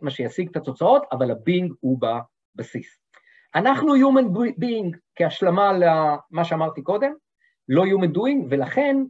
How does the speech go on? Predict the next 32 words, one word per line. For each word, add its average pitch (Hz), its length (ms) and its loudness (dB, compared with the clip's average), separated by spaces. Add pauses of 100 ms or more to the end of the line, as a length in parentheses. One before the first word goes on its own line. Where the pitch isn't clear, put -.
(140)
ההכנה, 165 680 0 (300)
ה-state 175 400 -6
of - 100 -14
mind 220 260 -2
המתאים, 233 460 -6 (120)
היא 151 100 -8
קריטית 156 400 -8
ליכולת 123 360 -6
שלנו 117 420 -12 (360)
להצליח. 247 440 -2 (960)
לא 247 140 4
לחכות 277 420 2
שמישהו 208 360 -2
ישווק, 170 500 0
י-, 160 140 -4 (200)
ישווק - 340 -2
עבורנו, 156 520 -2
אנחנו 226 300 -2
מנהלי 247 300 2
השיווק 208 400 -4
והמכירות 180 420 -4
של 175 140 -4
העסק 170 360 -6
או 160 60 -2
הקריירה 143 360 -4
שלנו. 139 380 -6 (240)
אגב, 196 260 2
זה 185 120 -4
נכון 185 280 0
גם 214 140 -2
לגבי 196 280 -4
שכירים, 175 500 -6